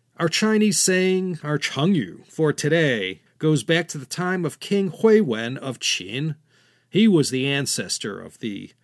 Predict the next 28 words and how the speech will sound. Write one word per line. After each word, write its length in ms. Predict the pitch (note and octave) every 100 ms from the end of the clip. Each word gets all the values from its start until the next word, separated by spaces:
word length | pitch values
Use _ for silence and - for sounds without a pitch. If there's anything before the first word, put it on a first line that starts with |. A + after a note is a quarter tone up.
| _ _
Qin 520 | - - - G2+ A#2+ -
emperor 540 | D#3 D3 C3 G#2+ G2
who 140 | F2 A#2+
unified 580 | C3+ E3 D#3 G#2+ G2+
China 400 | - B2+ G#2 A2
and 180 | A#2 G#2+
built 300 | C#3 C#3 C#3+
that 140 | - E2+
amazing 460 | F#2 G2+ A2+ A#2
mausoleum 640 | G#2+ G#2+ G#2+ A2 A#2 B2+ B2
in 120 | G#2
Xi'an 720 | - C#3 C3 C3 B2+ B2 B2
with 160 | G#2+ G2
all 220 | G2 G2
its 320 | - - - _ _ _ _ _
terracotta 540 | - F3+ D#3+ E3 D#3+ C#3
warriors 800 | C#3+ D#3 D#3+ D#3+ D#3+ E3 E3+ C3+
and 100 | A2+
horses. 920 | A#2 D#3 D#3 - D#3+ D#3+ E3 D#3 - _ _ _ _ _ -
Our 140 | E3+ G3+
story 400 | - G#3 G3 F3+
behind 360 | D#3 F#3+ E3
this 240 | D3+ C4 -
Chengyu 680 | - G2+ A2 G#2 F#2+ F#2+ - _ _ -
comes 280 | - D3 A#2
straight 480 | - - D#3+ F#3+ F#3+
from 220 | D#3 B2+
the 320 | A2+ G2+